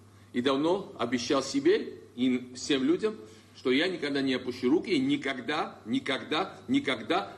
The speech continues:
олигархам, пророссийским элементам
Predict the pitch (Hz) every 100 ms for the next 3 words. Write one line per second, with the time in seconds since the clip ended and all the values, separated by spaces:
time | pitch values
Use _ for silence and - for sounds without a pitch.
0 | - 135 135 135 143 - 202 - - -
1 | - - - - - - - - - 147
2 | 156 147 160 151 - 135 123 127 139 170
3 | 208 214